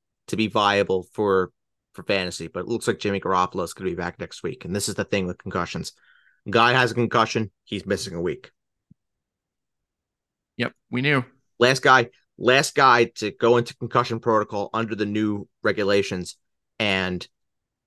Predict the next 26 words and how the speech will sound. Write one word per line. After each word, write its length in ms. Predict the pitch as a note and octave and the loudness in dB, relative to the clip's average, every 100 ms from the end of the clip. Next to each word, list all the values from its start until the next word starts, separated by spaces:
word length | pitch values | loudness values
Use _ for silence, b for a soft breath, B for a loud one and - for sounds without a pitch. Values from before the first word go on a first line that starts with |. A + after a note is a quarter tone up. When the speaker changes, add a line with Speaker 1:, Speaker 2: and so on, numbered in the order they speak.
| - | -6
Speaker 1:
not 320 | G2+ B2 - | 2 2 4
miss 220 | C3+ C3 | 2 2
the 100 | B2+ | 2
week 360 | A#2 C3+ - - _ _ - | 2 2 -2 -20 _ _ -14
was 120 | F#2+ | -10
last 400 | F#2+ A2 A2 - | -4 -2 -2 -4
season. 340 | A#2 G#2 F2+ | -2 -2 -4
It 40 | E2+ | -10
was 120 | F2 | -12
Kenny 300 | - A#2 G2 | -8 -6 -6
Pickett 460 | - - G2 F2 - | -6 -8 -6 -6 -10
in 120 | F#2 | -10
week 220 | G2+ F2 | -8 -8
six. 720 | - - - - - - - _ - | -8 -6 -4 -6 -6 -8 -10 _ -2
Had 180 | A#2 | 0
the 80 | A2+ | 0
concussion 540 | A2+ G#2+ A#2+ G#2+ - G2 | -4 -4 -2 -2 -4 -8
week 180 | F#2+ | -8
six, 460 | - - C3+ - - _ _ _ - | -4 0 0 -2 -20 _ _ _ -18
played 320 | - A#2 G2+ | 0 4 4
in 120 | F#2 | 2
week 180 | F#2 F2+ | -4 -6
seven. 360 | - E2 - - _ _ _ _ _ _ _ _ _ _ _ _ _ _ _ _ _ _ | -6 -6 -8 -14 _ _ _ _ _ _ _ _ _ _ _ _ _ _ _ _ _ _
Speaker 2:
Yeah, 200 | B2 G#2+ G#2 - | -8 -6 -6 -2
which 200 | D3+ | -2
Speaker 1:
Outside 40 | - | 0